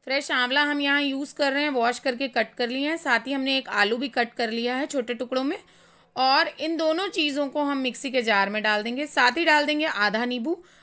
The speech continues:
अगर आपको नींबू सूट नहीं करता तो आधे की जगह आप आठ से दस बूंदे नींबू की ऐड कर सकते हैं, पर नींबू ऐड ज़रूर करिएगा।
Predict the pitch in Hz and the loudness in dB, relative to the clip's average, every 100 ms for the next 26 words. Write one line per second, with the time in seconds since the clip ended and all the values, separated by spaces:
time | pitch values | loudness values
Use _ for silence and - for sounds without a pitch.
0 | _ - 311 339 330 349 320 277 330 320 | _ -2 2 2 2 -2 -4 -2 -4 -4
1 | 311 294 262 294 285 226 190 214 269 202 | -4 0 2 2 2 0 0 -2 -2 -4
2 | 208 214 214 302 302 240 240 254 254 - | 0 2 2 0 0 0 2 2 2 2
3 | 226 269 - 262 247 220 208 202 220 190 | 2 4 0 -2 -2 -4 -6 -6 -4 -6
4 | 190 196 302 - 185 175 - 160 175 165 | -6 -6 -6 -4 -4 -4 -6 -8 -8 -10
5 | 233 330 339 302 269 311 - 226 247 226 | -8 -6 -4 -4 -4 -4 2 4 2 0
6 | 208 185 175 185 170 175 196 | -2 -2 -4 -4 -4 -4 -6